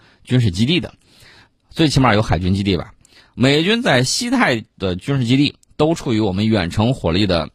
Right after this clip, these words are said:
打击范围之内，换句话说，我们都可以给它送快递的。所以呢，美国就担心，万一真打起来的话，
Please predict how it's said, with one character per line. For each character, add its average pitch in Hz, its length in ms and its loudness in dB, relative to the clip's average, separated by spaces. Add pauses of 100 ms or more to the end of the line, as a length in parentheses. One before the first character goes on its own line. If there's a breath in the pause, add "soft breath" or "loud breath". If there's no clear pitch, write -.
(120)
打 87 160 0
击 90 120 -4
范 90 180 -2
围 80 60 -4
之 85 100 -4
内， 82 160 -6
换 165 180 -2
句 101 60 -2
话 95 140 -2
说， 90 140 -2
我 90 60 -2
们 90 100 -8
都 151 120 0
可 - 160 -6
以 98 40 -2
给 98 60 2
它 87 140 -2
送 127 180 -2
快 123 160 -2
递 180 120 -2
的。 - 120 -10 (800 soft breath)
所 180 160 2
以 208 60 2
呢， 185 320 0 (200)
美 107 320 2
国 113 280 2
就 135 80 0
担 127 220 2
心， 135 260 -4
万 170 220 -2
一 175 40 -6
真 190 200 -2
打 147 180 0
起 151 80 -2
来 87 140 0
的 87 100 0
话， 87 220 -4